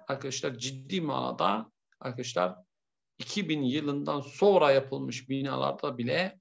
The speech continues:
oturmaz raporu verildi. Yani biz donatı korozyonundan tutun daha büyük, e, yatırımlar, demirin, metalin kullanıldığı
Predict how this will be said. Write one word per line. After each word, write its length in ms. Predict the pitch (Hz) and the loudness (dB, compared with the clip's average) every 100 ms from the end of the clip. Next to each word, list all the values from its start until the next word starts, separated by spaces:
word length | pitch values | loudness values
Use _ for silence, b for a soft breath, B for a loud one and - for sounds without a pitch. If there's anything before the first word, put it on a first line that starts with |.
| _ | _
oturmaz 840 | 131 131 131 127 139 139 - - - _ _ - | -8 -6 -4 0 2 2 0 -8 -18 _ _ -2
raporu 380 | 131 127 120 | -2 -2 -4
verildi. 500 | 107 110 - - - _ _ _ _ _ | -4 -8 -12 -16 -20 _ _ _ _ _
Yani 260 | 180 208 202 | -2 0 2
biz 380 | 262 202 131 | 2 0 0
donatı 460 | 120 175 190 185 254 | 4 6 6 2 0
korozyonundan 1000 | 180 175 160 131 139 135 135 135 147 135 | 2 2 0 0 -2 0 0 2 2 2
tutun 440 | - 233 151 226 - _ _ _ _ _ _ - | -2 -4 -2 -4 -6 _ _ _ _ _ _ -10
daha 460 | 120 143 202 254 | 0 2 4 2
büyük, 500 | 190 190 185 185 - _ _ _ _ | 2 0 -2 -4 -14 _ _ _ _
e, 60 | 139 | 2
yatırımlar, 840 | 135 131 135 143 - 147 139 131 120 120 - - 120 - | 4 4 2 0 0 0 2 0 -2 -8 -10 -12 -14 -14
demirin, 500 | 127 135 143 143 139 | 0 2 4 4 4
metalin 500 | 139 131 131 139 160 | 4 2 2 0 -2
kullanıldığı 880 | - 131 123 117 107 - 113 226 220 | -2 -2 -2 -2 -6 -4 -4 -4 -6